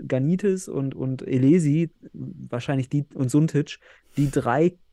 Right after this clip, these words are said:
wichtigsten und leistungsstärksten Spieler gefehlt haben, mit entscheidendsten Spieler, natürlich Göde und so weiter auch noch ganz wichtig.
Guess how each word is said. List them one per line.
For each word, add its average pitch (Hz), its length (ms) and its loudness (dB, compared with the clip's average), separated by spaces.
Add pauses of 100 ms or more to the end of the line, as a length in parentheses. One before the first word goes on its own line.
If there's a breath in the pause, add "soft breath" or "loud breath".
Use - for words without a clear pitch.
(560)
wichtigsten 135 1000 0
und 117 100 0
leistungsstärksten 135 880 -2
Spieler 151 340 0
gefehlt 156 420 -4
haben, 110 180 -6
mit - 260 -2 (300)
entscheidendsten 131 680 -4
Spieler, 135 480 -6
natürlich 117 360 -8
Göde 127 340 4
und 110 360 -6 (460 soft breath)
so 117 180 -4
weiter 117 260 0
auch 160 160 4
noch 170 140 2
ganz 156 200 -2
wichtig. 156 380 -2